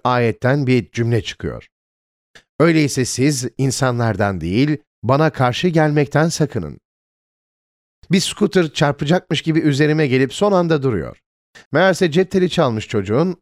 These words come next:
ona bakacakmış. Ben not defterimi karıştırmayı sürdürüyorum. Pandeminin en sert zamanlarında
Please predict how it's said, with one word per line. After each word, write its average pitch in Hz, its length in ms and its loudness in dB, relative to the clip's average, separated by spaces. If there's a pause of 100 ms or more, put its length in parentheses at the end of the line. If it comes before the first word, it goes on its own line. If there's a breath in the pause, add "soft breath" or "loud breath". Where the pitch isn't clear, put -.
ona 170 240 2
bakacakmış. 110 720 -4 (560)
Ben 143 320 0
not 143 260 0
defterimi 113 460 0
karıştırmayı 143 560 0
sürdürüyorum. 98 720 -4 (680)
Pandeminin 151 600 0 (200)
en 170 180 2
sert 143 300 0
zamanlarında 110 760 0